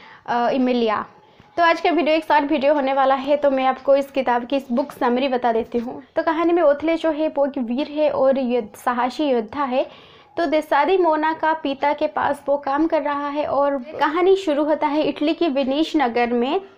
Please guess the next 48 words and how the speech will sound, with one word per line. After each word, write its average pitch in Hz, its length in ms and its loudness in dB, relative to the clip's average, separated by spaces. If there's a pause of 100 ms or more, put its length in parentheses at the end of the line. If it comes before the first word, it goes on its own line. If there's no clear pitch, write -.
तो 294 140 4
ओथले 370 340 0
दिखने 320 400 -2
में 330 120 2
इतना 311 260 -2
अच्छा 294 280 -4
नहीं 277 360 -4
है, 294 200 0
वो 277 120 0
दिखने 254 300 -4
में 269 160 -4
काला 240 320 -2
है, 285 200 -2
पर 302 200 -2
उसकी 294 300 -6
इंटरनल 320 540 -2
ब्यूटी, 262 420 -4
जैसे 262 280 -4
कि 269 120 -4
वो 269 140 0
एक 262 60 2
वीर 269 480 0
है 294 260 2
और 269 180 0
योद्धा 240 460 0
है 302 160 0
और 269 180 0
साहसीवान 269 800 -2
है, 294 220 0 (400)
इसीलिए 330 340 2
सब 320 260 2
उससे 302 220 0
प्रशंसा 247 520 -2
करते 269 320 -2
हैं 285 180 0
और - 160 0
देसादी 320 600 0
मोना 262 300 0
भी 277 160 -4
उसकी 269 280 -6
इंटरनल 311 380 -2
ब्यूटी 262 280 -4
को 277 120 2
देखकर 262 360 -2
उसे 269 180 -2
पसंद 226 360 -4
करता 226 280 -10
है। 233 180 -6